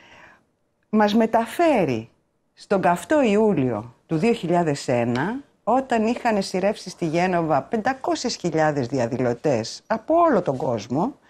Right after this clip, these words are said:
ενώ γινότανε η σύνοδος των G οκτώ, των πλουσιοτε-,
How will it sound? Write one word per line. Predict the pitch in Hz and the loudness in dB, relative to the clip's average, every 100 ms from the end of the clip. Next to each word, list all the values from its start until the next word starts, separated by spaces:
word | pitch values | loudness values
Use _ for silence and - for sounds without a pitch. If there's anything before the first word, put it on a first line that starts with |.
| _ _ _ _ _ _ _ _ | _ _ _ _ _ _ _ _
ενώ | - 220 302 | 0 2 4
γινότανε | 302 247 247 302 339 330 | 4 4 4 2 4 4
η | 339 202 | 4 2
σύνοδος | - 277 311 302 320 - | 2 4 4 2 0 0
των | 214 202 | 2 4
G | 233 180 | 4 2
οκτώ, | - - 151 220 | 0 0 2 2
των | 214 | 2
πλουσιοτε-, | 156 160 - 160 - 190 | 0 0 0 -2 -2 -6